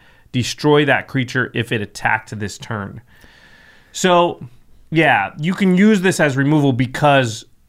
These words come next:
somebody attacks with their creature, you know, not you.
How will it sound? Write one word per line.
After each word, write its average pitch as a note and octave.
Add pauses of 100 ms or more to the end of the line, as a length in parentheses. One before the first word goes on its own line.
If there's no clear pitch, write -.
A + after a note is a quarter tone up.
(260)
somebody D#3+
attacks C3+
with B2
their A#2
creature, A#2 (200)
you B2+
know, G#2 (140)
not A2
you. G#2+